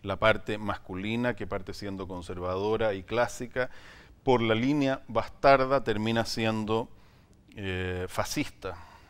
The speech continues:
y represora, como veremos enseguida. De los hijos de Trueba y Clara, la continuadora de la estirpe femenina rebelde será Blanca.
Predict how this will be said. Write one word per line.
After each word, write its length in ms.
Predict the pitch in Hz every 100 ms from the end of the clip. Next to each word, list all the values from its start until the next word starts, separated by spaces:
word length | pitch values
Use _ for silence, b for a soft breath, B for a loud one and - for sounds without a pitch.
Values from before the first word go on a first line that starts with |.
| B B B B -
y 340 | - 101 98 95
represora, 880 | 98 92 95 - 131 123 101 90 90 - - - _ - - - -
como 200 | 98 92
veremos 340 | 95 104 104
enseguida. 480 | 98 87 87 87 87 90 - b b b b b b b b -
De 120 | 123
los 180 | 127 -
hijos 180 | 185 202
de 120 | 151
Trueba 500 | 135 151 147 135 113
y 80 | 104
Clara, 540 | - 127 120 113 110 - -
la 140 | 104
continuadora 680 | 104 110 113 110 113 139 190
de 60 | 175
la 60 | 123
estirpe 400 | - 127 120 131
femenina 500 | 110 101 110 123 120
rebelde 500 | 110 107 117 120 127
será 380 | - 104 113
Blanca. 580 | 117 113 113 107 90 -